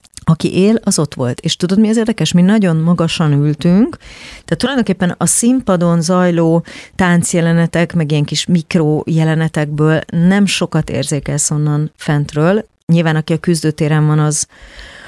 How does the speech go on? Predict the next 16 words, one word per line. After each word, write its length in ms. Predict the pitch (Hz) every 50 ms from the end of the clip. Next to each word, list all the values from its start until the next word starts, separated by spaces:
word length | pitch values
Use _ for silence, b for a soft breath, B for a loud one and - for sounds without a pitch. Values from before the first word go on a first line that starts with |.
| B B
az 140 | B - 160
nagyon 300 | 175 175 170 160 160 151
látja, 320 | 147 139 151 - - 214 -
és 200 | - - 160 -
csak 180 | - 175 -
a 40 | 185
végén, 540 | 160 196 254 262 220 147 151 147 147 165 180
amikor 380 | 170 175 165 160 - 170 170
köszönetnyilvánítások 1160 | - - 233 - - 165 147 143 143 - 160 151 147 147 135 139 147 151 - 160 - - - -
voltak, 300 | 170 175 175 202 - -
akkor 300 | - 226 - - 170 143
derült 320 | 160 156 160 160 160 -
ki, 120 | - 185
hogy 220 | 180 185 185 180 185
egy 220 | 180 180 - - -
hadseregnyi 960 | - - - 254 254 254 - - - 151 139 139 135 139 147 147 139 139 147